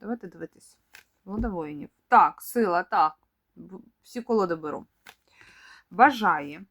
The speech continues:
Я зараз не дивлюсь з плоскості людей чи ще когось, хто там живе. Не треба так мислити. Мислимо глобально. Для країни нам це важливо.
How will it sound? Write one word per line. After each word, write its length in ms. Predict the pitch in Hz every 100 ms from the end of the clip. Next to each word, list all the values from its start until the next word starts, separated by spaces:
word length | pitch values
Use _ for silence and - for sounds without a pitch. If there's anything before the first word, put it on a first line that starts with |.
| - _ _ _ _ _ - _ _ _ _ _ _ _ - - _ - - _ _ _ _ _ _ - - - - - -
Я 340 | 185 330 415
зараз 340 | 285 254 226 247
не 100 | 254
дивлюсь 420 | 302 302 403 392
з 40 |
плоскості 680 | - 262 330 - 240 - 220
людей 840 | 240 285 180 214 240 247 233 226
чи 240 | 220 262 240
ще 220 | - 311
когось, 460 | _ 285 302 311
хто 160 | - 262
там 240 | 262 254
живе. 500 | 220 247 214 214 151
Не 140 | 156 220
треба 360 | 269 339 285
так 300 | - 247 262
мислити. 500 | 247 240 220 180 160
Мислимо 540 | 185 247 - 285 220 180
глобально. 720 | 175 190 202 190 156 147 156
Для 220 | 165 220
країни 540 | 233 240 226 220 180 156
нам 240 | 160 165
це 180 | - 160
важливо. 540 | 156 156 165 156 147